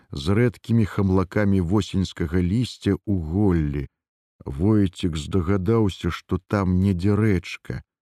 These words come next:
Гэта яго засмуціла. Пералезці цераз раку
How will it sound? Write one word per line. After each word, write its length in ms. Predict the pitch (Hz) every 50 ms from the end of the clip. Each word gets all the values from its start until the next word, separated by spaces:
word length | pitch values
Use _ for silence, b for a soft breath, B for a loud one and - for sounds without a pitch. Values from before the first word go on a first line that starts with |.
| _ _ _ _ -
Гэта 500 | - 62 - - 95 101 - - 98 98
яго 400 | 82 90 107 98 87 98 110 104
засмуціла. 1080 | 85 104 95 - - - 117 120 117 - - - - 127 123 110 92 82 76 73 - _ _ _ _ _ -
Пералезці 720 | 92 98 101 104 104 104 120 123 104 - - - - 104
цераз 400 | - - 110 107 101 110 92 85
раку 640 | 98 101 107 101 _ - 120 131 135 123 107 82